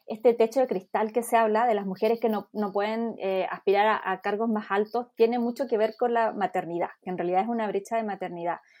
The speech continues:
Y yo creo que en países como Chile, donde todavía, por ejemplo, si un papá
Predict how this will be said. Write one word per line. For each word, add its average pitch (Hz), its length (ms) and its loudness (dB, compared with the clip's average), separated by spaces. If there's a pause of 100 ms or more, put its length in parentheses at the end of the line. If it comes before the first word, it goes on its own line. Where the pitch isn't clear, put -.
(200)
Y 190 140 -4
yo 196 60 0
creo 240 240 6
que 262 280 2
en 196 120 -2
países 214 380 0
como 214 220 -2
Chile, 226 500 -2
donde 196 500 -4 (260)
todavía, 233 840 2 (140)
por 208 160 2
ejemplo, 240 520 2 (360)
si - 200 0
un 226 260 2
papá 196 640 4